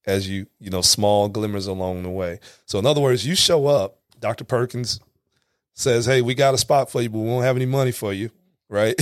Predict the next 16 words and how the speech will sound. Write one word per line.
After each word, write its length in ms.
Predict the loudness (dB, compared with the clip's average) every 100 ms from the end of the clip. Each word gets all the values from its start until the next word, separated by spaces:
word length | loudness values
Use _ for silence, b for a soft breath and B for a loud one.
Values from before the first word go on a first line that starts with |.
| -2 -4 B B B
<laughs> 60 | 0
You 60 |
gotta 220 | 2 4 4
raise 360 | 4 2 0
it. 140 | -4 -6
And 100 | -8
so 180 | -2 0
you, 260 | 2 0 -2
and 100 | 0
so 140 | 0
you 220 | 0 -2 0
raise 320 | 2 2 2
your, 200 | -2 -2
your, 240 | -4 0 0
your 240 | 0 0
support. 560 | 2 0 -2 0 -2